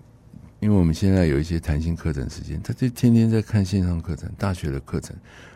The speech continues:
他说：“我已经把某某教授的课程看完了，我现在在看另外一个。”这个就是喜欢嘛，喜欢就是喜欢，这不需要想的。这就回应到主持人刚刚提的问题，所以我们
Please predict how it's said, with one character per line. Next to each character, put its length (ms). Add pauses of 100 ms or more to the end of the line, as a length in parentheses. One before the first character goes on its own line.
他 100
说 160
：“我 100
已 60
经 160
把 240
某 180
某 160
教 200
授 220
的 80
课 180
程 120
看 160
完 120
了， 100
我 80
现 160
在 60
在 100
看 240
另 160
外 80
一 40
个。” 80 (600)
这 140
个 100
就 160
是 140
喜 320
欢 260
嘛， 280
喜 340
欢 260
就 140
是 140
喜 240
欢， 260 (380)
这 120
不 140
需 200
要 120
想 320 (160)
的。 80 (880)
这 160
就 160
回 180
应 140
到 240
主 220
持 180
人 140
刚 140
刚 100
提 160
的 100
问 180
题， 200 (480)
所 160
以 60
我 140
们 300